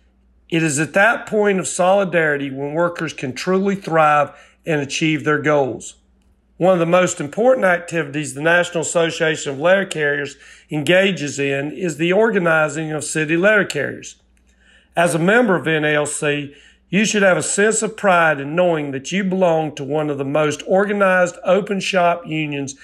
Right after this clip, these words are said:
in the American labor movement in terms of membership. N A L C boasts a long history of being a well-organized union with a sustained membership base in the low to mid ninetieth percentile.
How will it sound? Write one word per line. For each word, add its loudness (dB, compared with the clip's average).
in 0
the 2
American 0
labor 0
movement -2
in -6
terms 0
of -4
membership. -2
N 4
A 6
L 2
C 0
boasts 2
a -2
long 2
history -4
of -4
being -2
a 0
well-organized 2
union -6
with -4
a 0
sustained 2
membership 0
base 2
in -6
the -4
low 2
to -10
mid -2
ninetieth 0
percentile. -2